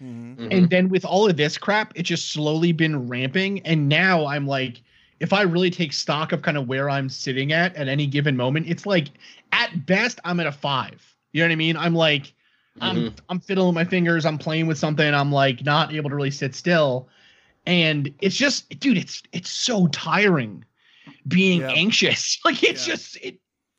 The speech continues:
Speaker 3: you know what I mean? It's rough, dude. And so we've even been worse just about putting out episodes 'cause it's like, oh my God, you know, we,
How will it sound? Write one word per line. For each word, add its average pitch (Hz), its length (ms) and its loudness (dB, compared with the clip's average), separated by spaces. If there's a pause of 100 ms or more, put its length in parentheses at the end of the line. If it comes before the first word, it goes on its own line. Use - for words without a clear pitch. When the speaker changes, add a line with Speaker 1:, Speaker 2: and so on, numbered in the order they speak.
Speaker 3:
you 220 100 -2
know 269 60 2
what 269 80 2
I 240 40 2
mean? 233 240 -4
It's 180 180 -10
rough, 156 560 -4
dude. 151 320 -4
And 156 160 -6
so 156 540 -2 (1400)
we've 240 240 0
even 233 240 4
been 170 220 4
worse 175 260 0
just 170 160 -4
about 143 180 -4
putting 175 260 0
out 131 140 -4
episodes 175 500 -4
'cause 131 140 -10
it's 139 160 -8
like, 123 320 -2
oh 208 140 -2
my 160 160 4
God, 143 340 2
you 131 80 -2
know, 131 180 -2
we, 143 640 -4